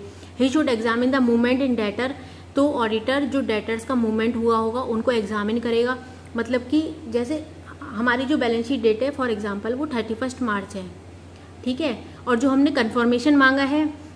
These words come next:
वो हमने मांगा है for suppose four अप्रैल को या फिर एट अप्रैल को हमने confirmation मांगा है अपने जो debtors हैं उनसे, तो फिर थर्टी फर्स्ट मार्च से लेकर के एट अप्रैल तक जो भी transactions हुए होंगे, जो भी movement हुआ होगा debtors में,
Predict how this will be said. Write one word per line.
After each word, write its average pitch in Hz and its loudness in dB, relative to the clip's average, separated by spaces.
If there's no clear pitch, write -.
वो 247 6
हमने 277 6
मांगा 226 2
है 233 0
for 247 2
suppose 247 0
four 262 4
अप्रैल 220 0
को 185 -10
या 226 0
फिर 302 -2
एट 277 10
अप्रैल 269 2
को 277 4
हमने 269 4
confirmation 240 0
मांगा 208 0
है 196 -6
अपने 233 2
जो 262 0
debtors 226 0
हैं 302 2
उनसे, 214 -2
तो 269 4
फिर 320 0
थर्टी 247 2
फर्स्ट 294 0
मार्च 247 4
से 294 2
लेकर 233 4
के 262 -2
एट 277 4
अप्रैल 233 0
तक 254 0
जो 233 4
भी 262 2
transactions 233 0
हुए 240 6
होंगे, 254 4
जो 226 4
भी 277 4
movement 247 4
हुआ 226 2
होगा 247 2
debtors 226 -2
में, 277 2